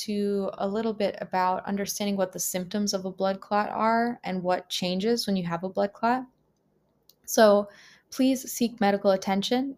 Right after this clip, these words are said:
if you notice aching, cramping, a type of leg pain that does not go away, a sudden shortness of breath, a sudden blindness, severe pain or pressure in your chest area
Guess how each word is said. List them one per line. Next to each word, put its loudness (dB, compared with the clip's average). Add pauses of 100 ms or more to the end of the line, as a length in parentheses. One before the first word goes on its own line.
if -6
you -2
notice -2 (400)
aching, 0 (180)
cramping, -2 (640)
a 2
type -2
of -4
leg 0
pain 0
that -2
does -4
not -4
go 4
away, 2 (720)
a -4
sudden 4
shortness 0
of -4
breath, -2 (640)
a -4
sudden 0
blindness, -2 (180)
severe 0
pain -2
or -4
pressure -2
in -4
your -2
chest -4
area 0